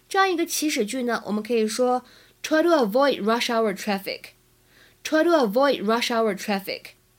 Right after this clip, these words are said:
那我们今天节目当中出现的in a rush这样一个短语什么意思呢？其实经常用来表达做什么什么事情急急忙忙的、匆匆忙忙的这样一个意思。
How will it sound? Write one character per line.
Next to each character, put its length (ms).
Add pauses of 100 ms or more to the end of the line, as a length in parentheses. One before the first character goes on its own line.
(140)
那 160
我 80
们 160
今 160
天 160
节 160
目 80
当 180
中 200
出 180
现 260
的 280
in 320 (140)
a 340
rush 420
这 80
样 100
一 40
个 80
短 180
语 60
什 120
么 80
意 140
思 180
呢？ 260 (380)
其 160
实 140
经 180
常 200
用 100
来 160
表 180
达 200
做 240
什 120
么 120
什 100
么 80
事 180
情 300 (160)
急 140
急 120
忙 200
忙 200
的、 220
匆 220
匆 120
忙 220
忙 100
的 120
这 80
样 100
一 60
个 80
意 180
思。 300